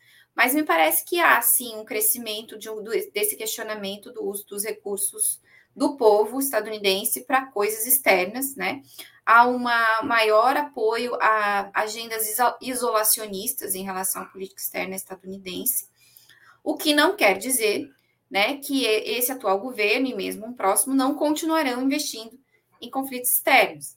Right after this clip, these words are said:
Acho que isso é um processo, né? Mas me parece que há, sim, o crescimento desse questionamento. Pelo menos é o que mostram as pesquisas. E, de certa maneira, é louco falar isso, mas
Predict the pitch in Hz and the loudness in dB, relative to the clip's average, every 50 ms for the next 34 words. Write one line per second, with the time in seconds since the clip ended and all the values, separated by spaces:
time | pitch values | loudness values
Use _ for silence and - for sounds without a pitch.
0 | _ _ _ - - - - - - - 220 220 226 226 226 226 220 - _ _ | _ _ _ -16 -16 -14 -10 -8 -8 -6 -6 -6 -8 -10 -14 -18 -20 -20 _ _
1 | _ _ _ - 233 - - - 269 226 196 196 - - - 165 175 196 - - | _ _ _ -4 -2 0 2 4 6 6 6 4 2 -2 -6 -6 -8 -8 -8 -8
2 | - _ - - _ _ _ _ - 214 214 202 208 202 208 233 247 247 254 233 | -12 _ -20 -20 _ _ _ _ -4 0 2 2 2 0 -2 -8 -6 -2 0 2
3 | 208 208 214 214 - - - 262 247 220 220 226 - - - 233 233 233 226 214 | 4 4 2 2 -2 -4 -2 0 2 4 4 4 4 2 0 -2 -6 -12 -12 -14
4 | 226 262 - - - 220 214 202 202 214 202 208 202 - - 214 - - 214 214 | -12 -10 -10 -10 -10 -10 -12 -16 -14 -12 -10 -8 -8 -10 -10 -12 -12 -12 -10 -6
5 | 247 277 269 - - - - _ _ 196 196 208 220 214 202 208 220 - - - | -2 -2 -2 -2 -2 -6 -12 _ _ -4 -2 -2 -4 -4 -8 -8 -8 -10 -8 -6
6 | - 220 220 - - 233 208 196 202 - - 214 220 - - 262 254 - - 269 | -6 -6 -6 -8 -10 -8 -6 -6 -4 -6 -6 -8 -8 -10 -6 -6 -6 -6 -6 -6
7 | 277 277 302 302 - - _ _ _ _ _ _ - - _ _ _ - 359 392 | -6 -6 -6 -8 -10 -12 _ _ _ _ _ _ -20 -20 _ _ _ 0 2 2
8 | 427 392 302 - - 196 180 - - 165 170 160 - 214 247 247 208 - - - | 2 2 2 2 2 2 0 0 -4 -10 -10 -6 -4 -2 0 0 0 -2 -4 -8
9 | - _ _ _ _ _ _ _ _ _ - - - - - - - _ _ _ | -18 _ _ _ _ _ _ _ _ _ 2 2 2 2 0 -6 -18 _ _ _
10 | _ - 208 214 220 277 269 - - 196 180 170 165 175 233 233 214 - - - | _ -4 0 2 2 2 2 0 -2 -2 0 0 0 -2 -2 -2 0 -2 -2 -2
11 | 190 196 196 190 196 - - - | -2 -2 -2 0 0 0 -2 -2